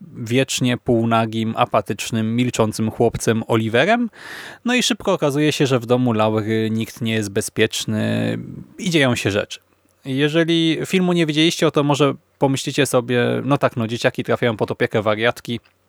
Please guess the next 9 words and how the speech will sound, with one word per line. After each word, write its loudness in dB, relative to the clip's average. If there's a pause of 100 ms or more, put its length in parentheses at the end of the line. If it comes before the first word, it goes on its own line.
(380)
niezbyt 0
oryginalne, 0
może -4
nawet -2
sztampowe, 0
no 0
ale 4
jednak 0
takich -2